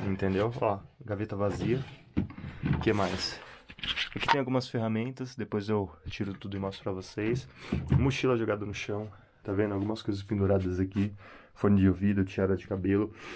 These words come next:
Aqui, ó. Tá vendo? Não tem nem lâmpada aqui dentro, mas tá aqui, tá pendurado, fazendo volume e fazendo aquela poluição visual. Extensão ali embaixo, ó, tá vendo? Extensão aqui,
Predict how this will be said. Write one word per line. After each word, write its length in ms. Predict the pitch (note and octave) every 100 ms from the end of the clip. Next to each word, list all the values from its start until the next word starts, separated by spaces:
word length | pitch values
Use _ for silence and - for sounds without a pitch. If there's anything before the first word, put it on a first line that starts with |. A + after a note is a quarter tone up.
| - - -
Aqui, 220 | G2 G2+
ó. 80 | F2 - - - - _ _ _ _ _ _ - - -
Tá 100 | G2+
vendo? 300 | A2+ G2+ G2
Não 140 | G#2+
tem 140 | A2+ B2+
nem 140 | F3
lâmpada 340 | C#3 D3 B2+
aqui 140 | A2 G#2
dentro, 380 | G2 C3+ - - - -
mas 160 | G#2
tá 80 | C#3
aqui, 260 | C#3+ G#2+ F#2+ -
tá 100 | G#2
pendurado, 540 | - G#2+ G#2 F#2+ F2+ -
fazendo 300 | G#2+ G2 G2+
volume 440 | G2 G2 G2+ A#2 A2
e 20 |
fazendo 600 | A2 G2 G2+ G#2 G2 F#2 - -
aquela 180 | G#2 G#2
poluição 480 | G#2 G2+ - G#2
visual. 420 | G2 G2 G#2 F2+ F2+ - - - - - -
Extensão 520 | B2 C3+ A2+ - C3
ali 80 | A#2+
embaixo, 480 | G2 F#2 G#2 - F#2
ó, 40 |
tá 100 | F#2
vendo? 280 | G2 G#2 A2+
Extensão 540 | - A#2+ A2 - A#2
aqui, 400 | G#2+ - G#2 G#2+